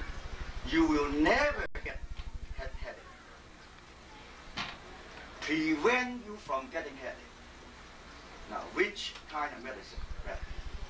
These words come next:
Because it not, does not mean Chinese medicine does not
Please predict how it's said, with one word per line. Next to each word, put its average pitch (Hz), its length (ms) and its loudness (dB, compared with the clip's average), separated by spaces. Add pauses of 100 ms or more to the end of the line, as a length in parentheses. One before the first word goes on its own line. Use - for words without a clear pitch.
(2750)
Because 160 520 6
it - 100 -2
not, - 180 -2 (280)
does 190 200 6
not 180 220 2
mean 214 220 2
Chinese 170 480 2 (240)
medicine - 380 0 (160)
does - 220 0
not 151 400 6